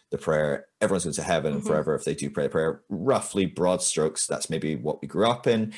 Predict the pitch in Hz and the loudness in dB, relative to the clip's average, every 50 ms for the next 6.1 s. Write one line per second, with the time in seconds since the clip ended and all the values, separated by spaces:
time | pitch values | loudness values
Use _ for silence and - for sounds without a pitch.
0 | - - - - - _ _ - 98 95 98 92 90 90 90 87 85 - - 98 | -14 -18 -20 -20 -20 _ _ 0 4 4 6 6 6 6 4 2 0 0 0 0
1 | 98 92 101 95 92 90 - - 160 170 - 139 107 107 135 139 131 92 92 87 | 2 4 4 4 6 4 4 4 2 4 6 4 4 6 6 6 6 6 4 2
2 | 78 82 85 92 - 143 - 95 90 90 92 92 113 110 104 95 92 92 92 82 | 0 2 4 4 4 4 2 2 0 0 2 4 4 4 4 4 2 2 0 0
3 | 78 80 85 92 123 175 208 - - - - - _ - 98 101 98 98 98 120 | 0 2 4 4 4 4 2 -2 -6 -16 -20 -16 _ 2 4 4 6 6 6 6
4 | 135 127 95 - 87 80 85 101 123 156 196 185 - - _ _ - 113 117 135 | 6 6 4 2 -4 -2 0 2 4 4 2 0 -4 -10 _ _ 4 6 6 6
5 | 151 147 143 - - 104 95 90 90 - - 98 107 160 226 247 - - - - | 6 4 2 2 2 4 4 2 2 0 2 2 2 2 4 4 6 6 6 6
6 | - | 6